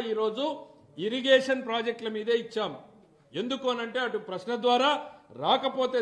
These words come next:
దీని ద్వారా రాకపోతే గవర్నర్ ప్రసంగంలో నేను గాని రామానాయుడు గాని గాని ఇద్దరం మాట్లాడదలుచుకున్నాం. ఆయన కొన్ని అంశాలు, నేను కొన్ని అంశాలు. నేను ప్రధానంగా ఈ ఇరిగేషన్ ప్రాజెక్టులు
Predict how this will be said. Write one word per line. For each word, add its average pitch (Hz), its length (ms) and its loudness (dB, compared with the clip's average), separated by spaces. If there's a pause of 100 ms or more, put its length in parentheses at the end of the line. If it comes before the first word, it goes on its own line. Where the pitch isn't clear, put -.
(100)
దీని 247 300 -4
ద్వారా 247 260 2 (560)
రాకపోతే 277 680 4 (760)
గవర్నర్ 285 580 4
ప్రసంగంలో 254 520 -2 (140)
నేను 247 260 -2
గాని 233 220 -2 (100)
రామానాయుడు 220 560 -4
గాని 208 220 -4
గాని 220 180 -8 (100)
ఇద్దరం 240 280 -4 (100)
మాట్లాడదలుచుకున్నాం. 208 760 -6 (120)
ఆయన 220 140 -6 (100)
కొన్ని 202 200 -8
అంశాలు, 190 300 -8 (120)
నేను 208 220 -10
కొన్ని 190 200 -10
అంశాలు. 185 280 -10 (380)
నేను 285 160 2 (100)
ప్రధానంగా 254 540 0 (100)
ఈ 226 40 -4 (100)
ఇరిగేషన్ 226 460 0
ప్రాజెక్టులు 202 420 -6